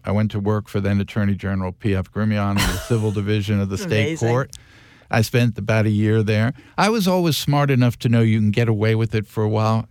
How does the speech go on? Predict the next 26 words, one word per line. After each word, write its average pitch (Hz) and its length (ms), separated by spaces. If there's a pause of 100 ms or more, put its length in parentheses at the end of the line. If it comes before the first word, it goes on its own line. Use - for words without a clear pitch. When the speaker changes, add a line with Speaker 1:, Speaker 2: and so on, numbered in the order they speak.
Speaker 1:
You 104 100
can't 107 240
get 95 120
away 95 240
with 92 200
it 92 100
forever. 104 580
Speaker 2:
Right. 127 260
Speaker 1:
So 120 60
I 113 60
always 120 380
was 104 100
smart 107 320
enough 95 360 (140)
to, 92 260
to - 140
move 92 340
on. 95 340 (280)
Speaker 2:
And 226 120
then 254 140
how 240 440
did 359 220
you 262 100
make 202 420
the 156 80
jump 139 500